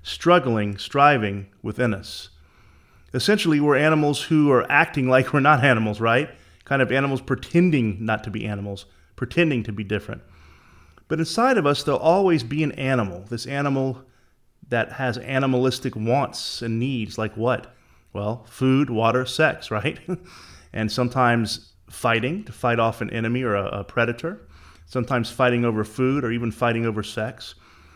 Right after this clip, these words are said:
We'll always have inside of us, I think, this kind of genetic memory.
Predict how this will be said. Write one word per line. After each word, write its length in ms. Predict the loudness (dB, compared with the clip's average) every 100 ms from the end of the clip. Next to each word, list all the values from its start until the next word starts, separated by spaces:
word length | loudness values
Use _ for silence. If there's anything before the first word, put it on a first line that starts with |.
| -20 -20 -2
We'll 100 | 4
always 600 | 6 6 4 2 0 -6
have 240 | -4 -2 -2
inside 360 | 0 2 4
of 80 | 2
us, 120 | 0
I 200 | 2 2
think, 380 | 0 -4 -4 -4
this 260 | -6 -6 -6
kind 220 | -4 -4
of 200 | -4 -6
genetic 440 | -2 2 2 0
memory. 460 | -2 0 0 -4